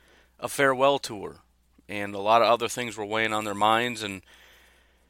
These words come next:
as much as they would love to have played better and win this game, it's just, just, this was just a,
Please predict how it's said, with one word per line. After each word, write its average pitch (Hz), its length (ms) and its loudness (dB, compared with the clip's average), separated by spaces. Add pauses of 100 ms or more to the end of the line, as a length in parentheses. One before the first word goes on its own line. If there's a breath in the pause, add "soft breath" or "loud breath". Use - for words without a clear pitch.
(400 soft breath)
as 120 200 -4
much 131 260 4
as 127 140 0
they 117 100 2
would 117 300 -6
love 120 400 2
to 131 140 -6
have 113 140 -6
played 120 300 0
better 117 300 6
and 110 160 -4
win 113 100 -4
this 107 160 -4
game, 127 320 -2
it's - 160 -8
just, 139 180 -6
just, - 360 -4 (360)
this 139 200 -2
was 156 100 -6
just 135 260 -2
a, 120 260 0